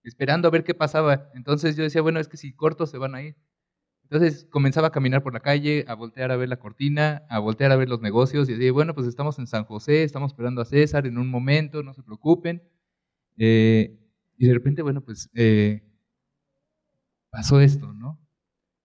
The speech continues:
Esto se estaba transmitiendo en vivo, arriba en el Facebook, lo estaban viendo, estaban viendo la pieza en la galería, y con el delay, el, eh, pues cuando subimos todavía se estaba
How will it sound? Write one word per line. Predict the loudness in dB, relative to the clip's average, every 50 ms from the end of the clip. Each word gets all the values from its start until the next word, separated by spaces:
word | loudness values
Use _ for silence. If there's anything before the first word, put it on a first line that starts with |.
| _ _ _
Esto | 0 0 0 2 2 4
se | 4
estaba | 4 4 4 2 2
transmitiendo | 4 4 4 4 2 2 2 2 4 4
en | 4 4 4
vivo, | 4 4 6 6 8 8 6 6 4
arriba | 0 2 4 4 4 4 4
en | 4 4
el | 2 2
Facebook, | 2 2 2 2 2 0 -2 -4 -4 _ _ _ _ _ _
lo | -20 -6
estaban | 0 2 4 6 6 4 4
viendo, | 4 2 2 2 0 -2 -2 -4 -4 -8 _ -20
estaban | -8 -2 0 2 2 2
viendo | 2 2 2 2
la | 0 0 0
pieza | 0 2 2 2 2 0 0 0
en | 0 -2
la | -4 -4
galería, | -2 -2 0 0 2 4 4 4 4 2 -2 -10 -14 _ _ _ _ _ _ _ _ _ _ _ _ _
y | 2 4 4 4 4
con | 2 2 2 2
el | 2 2
delay, | 2 2 4 4 2 0 -2 -8 _ _ _
el, | -4 -2 -2 -2 -2 -2 -2
eh, | 0 2 2 2 0 -2 -4 -6 -10 -14 _ _ _ _ _ _ _ _ _ _ _ _ _ _ _ _ _ _ _ _ _ _
pues | 0 2 2 2 0 -4 -14 -18
cuando | _ -8 -4 0 0 0
subimos | 0 0 2 2 2 2 2 0 0
todavía | 0 2 4 4 4 4 4 4
se | 2 -2
estaba | -4 -2 0 0 2 0 0 -2 -6